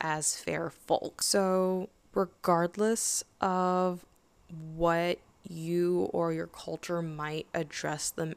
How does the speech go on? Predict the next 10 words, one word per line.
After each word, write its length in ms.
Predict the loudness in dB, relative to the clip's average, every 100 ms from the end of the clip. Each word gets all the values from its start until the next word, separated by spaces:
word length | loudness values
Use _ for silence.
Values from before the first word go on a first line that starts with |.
| -8
as, 320 | -4 -2 0
or 60 | 0
the 120 | -2
text 500 | -4 -2 -2 -4 -4
might 180 | -2 -2
address 360 | -4 -6 -6
them 140 | -6 -6
as. 380 | -6 -4 -2 -4 -8 -18 -20 -10 -2
Um, 400 | -2 -2 -6 -12
fae 600 | -10 -4 -4 -2 -2